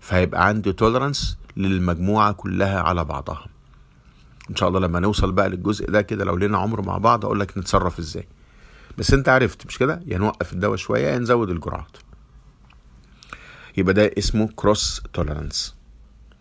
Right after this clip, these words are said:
النوع التاني من الأكواير توليرانس اسمه تاكي فيلاكسز. تاكي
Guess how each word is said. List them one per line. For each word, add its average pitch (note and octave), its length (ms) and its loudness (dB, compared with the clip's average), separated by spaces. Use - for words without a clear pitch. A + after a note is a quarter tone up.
النوع G#2+ 540 4
التاني F#2 600 2
من F2+ 140 0
الأكواير G#2 500 2
توليرانس A#2+ 500 -2
اسمه F#2+ 340 -2
تاكي A2 640 2
فيلاكسز. E2+ 960 -2
تاكي G#2+ 540 2